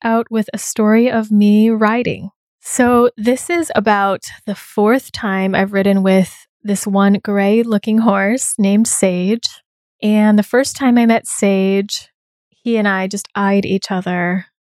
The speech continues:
We weren't quite sure of each other. I was a bit intimidated by him.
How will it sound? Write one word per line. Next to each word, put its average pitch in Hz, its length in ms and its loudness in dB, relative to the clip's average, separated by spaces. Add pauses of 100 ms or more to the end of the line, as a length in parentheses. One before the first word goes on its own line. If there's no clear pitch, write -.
(140)
We 226 180 2
weren't 233 320 0
quite 190 460 -2
sure 202 240 0
of 202 100 -2
each 202 220 -4
other. 190 560 0 (400)
I 214 160 0
was 269 180 -2
a 240 60 -2
bit 214 180 -4
intimidated 196 840 0
by 190 220 -4
him. 190 680 0